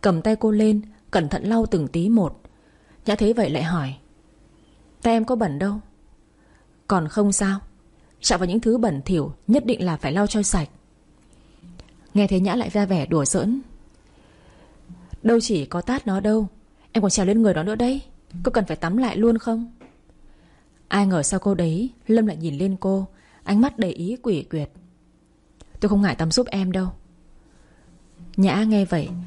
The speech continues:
thì cả gương mặt bỗng nhiên đỏ ửng lên. Cô có chút xấu hổ,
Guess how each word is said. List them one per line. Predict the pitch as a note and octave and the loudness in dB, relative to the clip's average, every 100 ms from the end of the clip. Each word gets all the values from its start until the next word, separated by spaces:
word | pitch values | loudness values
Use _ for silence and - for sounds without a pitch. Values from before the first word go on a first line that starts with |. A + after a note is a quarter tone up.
| - | -4
thì | G#3+ | 0
cả | F#3 | 0
gương | F3+ A#3 | 2 2
mặt | G#3+ - | 2 0
bỗng | D3+ A3+ | 0 2
nhiên | A#3 | 2
đỏ | G#3 D#3+ | 2 -4
ửng | - D#3 | -4 -4
lên. | D3 G3+ G#3 - - - | 0 0 0 -4 -18 -2
Cô | A#3 | 0
có | G#3 | 0
chút | F#3 C#4+ | -4 -4
xấu | - F3 | -4 -4
hổ, | G#3 A3 D#3 | 0 0 -2